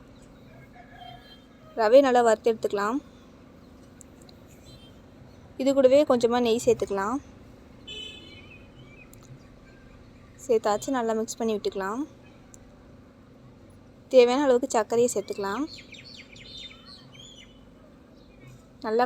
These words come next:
கலந்து விட்டுக்கலாம். இது ஒரு பாத்திரத்துக்கு மாத்திக்கலாம். தேவையான அளவுக்கு ஏலக்காய் சேர்த்துக்கலாம். அதே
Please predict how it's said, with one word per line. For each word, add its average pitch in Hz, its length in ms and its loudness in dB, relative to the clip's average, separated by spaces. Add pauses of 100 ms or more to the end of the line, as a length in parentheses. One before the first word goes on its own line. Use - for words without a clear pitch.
கலந்து 220 300 -2
விட்டுக்கலாம். 214 480 -6 (2750)
இது 254 140 0
ஒரு 254 160 4
பாத்திரத்துக்கு 247 480 0
மாத்திக்கலாம். 214 540 -4 (1600)
தேவையான 277 340 6
அளவுக்கு 262 280 0 (100)
ஏலக்காய் 240 320 0
சேர்த்துக்கலாம். 214 500 -6 (3500)
அதே 277 160 2